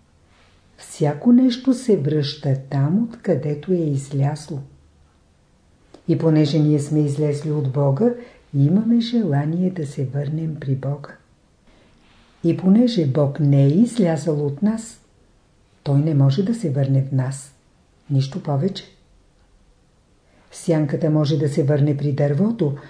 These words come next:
но дървото не може да се върне при сянката. Реалността образува сенките,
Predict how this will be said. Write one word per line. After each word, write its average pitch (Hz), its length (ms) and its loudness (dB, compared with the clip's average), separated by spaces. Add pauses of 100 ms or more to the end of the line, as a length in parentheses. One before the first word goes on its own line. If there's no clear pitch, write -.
(240)
но 139 360 4
дървото 160 840 -2
не 143 260 2
може 135 400 0
да 233 180 -2
се 202 220 -2
върне 147 500 -6
при 170 160 -6
сянката. 135 600 -6 (2000)
Реалността 143 720 2
образува 139 560 0
сенките, 143 720 0